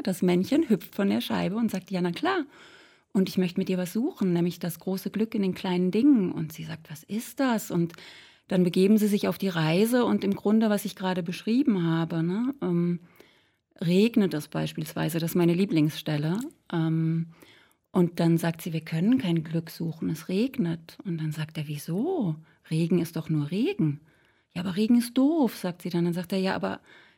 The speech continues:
wenn du denkst, Regen ist doof, dann ist er das vielleicht. Aber wenn du denkst, Regen ist schön, vielleicht wird er dann schön."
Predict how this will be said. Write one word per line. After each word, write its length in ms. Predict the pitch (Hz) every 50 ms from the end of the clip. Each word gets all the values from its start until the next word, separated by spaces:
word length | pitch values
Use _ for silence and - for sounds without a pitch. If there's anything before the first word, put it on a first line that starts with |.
| _ _ -
wenn 140 | 190 185 180
du 120 | 175 175 160
denkst, 560 | - - 233 330 403 370 226 156 - - -
Regen 240 | 170 165 156 160 -
ist 180 | 160 - -
doof, 180 | 180 170 170 -
dann 160 | - 240 285
ist 180 | 359 330 - 220
er 60 | 175
das 200 | 170 160 151 -
vielleicht. 480 | - 175 165 165 170 175 165 - _ _ _ _ _
Aber 200 | - 160 165 156
wenn 120 | 170 160
du 80 | 156 160
denkst, 360 | 151 165 160 160 156 156 -
Regen 240 | 165 165 151 165 156
ist 160 | 165 160 -
schön, 420 | - - 208 294 339 240 185 180 - _ _
vielleicht 320 | _ - 165 160 156 160 -
wird 140 | 165 160 -
er 60 | 151
dann 180 | 151 151 143
schön." 520 | 147 - - 180 196 220 214 170 165 -